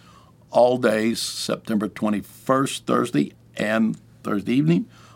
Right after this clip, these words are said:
all day Friday, September the twenty-second, and Friday evening. On Friday evening, it will end with the Youth Council of the Worldwide Pentecostal Fellowship is actually, uh,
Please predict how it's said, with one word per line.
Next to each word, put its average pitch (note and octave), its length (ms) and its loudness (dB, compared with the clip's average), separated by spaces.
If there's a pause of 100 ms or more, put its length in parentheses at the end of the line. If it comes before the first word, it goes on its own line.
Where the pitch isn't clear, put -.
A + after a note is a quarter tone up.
(160)
all G#2+ 200 2
day A2 120 0
Friday, B2 400 0
September A#2+ 500 -4
the G#2 100 -6
twenty-second, G#2+ 680 -6 (160)
and A2 300 -2
Friday A#2 340 -2
evening. G2+ 220 -6 (360)
On G2+ 140 -4
Friday F#3+ 480 2
evening, C#3 460 4
it A2+ 160 0
will A2 260 -2
end C#3 300 2
with A2+ 220 -2
the F2+ 120 -4
Youth A#2+ 240 2
Council G2 460 -2
of F#2+ 120 -10
the G2+ 120 -4
Worldwide A#2+ 540 -2
Pentecostal A2+ 460 -6
Fellowship A2+ 500 -6
is A#2 140 -10
actually, G#2+ 520 -4 (400)
uh, G#2+ 200 2